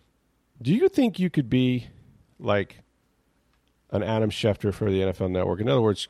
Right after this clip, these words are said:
could, could you be the info guy on N F L Network? Is that something that would interest you?" And I said, "Well, it would interest me, of course. But I'm gonna be completely honest with you. If you're looking for another Adam Schefter, they only created one.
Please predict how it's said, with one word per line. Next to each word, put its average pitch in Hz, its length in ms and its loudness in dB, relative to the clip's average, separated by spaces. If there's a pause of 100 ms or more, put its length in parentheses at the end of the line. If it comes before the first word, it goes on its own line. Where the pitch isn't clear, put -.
(280)
could, 123 320 -2
could 123 200 -2
you 160 140 0
be 127 300 -2
the 110 180 0
info 101 320 -2
guy 80 540 -4 (640)
on 92 120 0
N 92 120 0
F 85 120 -6
L 85 120 -2
Network? - 400 -8
Is 92 140 -6
that 123 140 2
something 131 340 0
that 104 120 2
would 92 140 -2
interest 82 360 -8
you?" - 180 -14 (180)
And 98 100 -4
I 95 60 0
said, 98 240 -6
"Well, 185 140 0
it 87 40 -4
would 92 100 -4
interest 143 440 -4
me, 73 80 -6
of 76 100 -10
course. 87 480 -4 (720)
But 117 160 4
I'm 120 80 2
gonna 147 140 4
be 135 100 2
completely 131 420 0
honest 143 300 0
with 90 80 -2
you. 87 100 0
If 92 220 -4
you're 123 140 4
looking 170 340 0
for 147 200 0
another 117 500 2
Adam 117 320 0
Schefter, - 420 -2 (640)
they 110 220 6
only 135 240 10
created 135 420 4
one. 110 380 -2